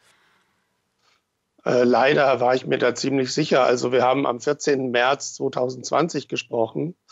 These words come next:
und da habe ich ja gesagt, das ist die globale Machtergreifung, diese Corona-Krise, diese Gleichschaltung aller zweihundert Staaten.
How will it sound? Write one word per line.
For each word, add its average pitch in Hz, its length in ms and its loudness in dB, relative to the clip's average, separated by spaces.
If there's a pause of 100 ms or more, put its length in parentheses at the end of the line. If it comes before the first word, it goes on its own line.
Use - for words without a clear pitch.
(540)
und 127 180 -4
da 127 140 4
habe 143 160 2
ich 147 120 -2
ja 135 120 2
gesagt, 131 540 0
das - 260 -4
ist - 220 -10
die 143 100 -2
globale 135 480 2
Machtergreifung, 131 1200 -2 (520)
diese 135 220 -2
Corona-Krise, 135 1080 2
diese 131 300 -4
Gleichschaltung 131 760 2
aller 123 220 2
zweihundert 123 540 0
Staaten. 139 580 -2